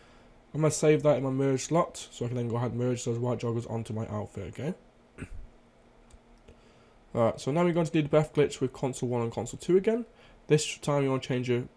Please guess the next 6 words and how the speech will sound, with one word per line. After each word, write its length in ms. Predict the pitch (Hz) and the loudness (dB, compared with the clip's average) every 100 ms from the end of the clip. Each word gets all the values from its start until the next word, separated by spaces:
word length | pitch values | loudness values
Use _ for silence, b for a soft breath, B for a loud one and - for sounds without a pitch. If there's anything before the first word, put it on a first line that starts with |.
| _ | _
parachute 420 | - 127 123 - | 2 2 2 -4
bag 260 | 120 113 113 | 0 0 0
from 280 | - 120 107 | -4 -4 -4
classic 460 | - 147 - 151 - | -2 -4 -2 -4 -4
to 160 | - - | -8 -2
Israel, 480 | 147 170 180 208 | -2 0 0 0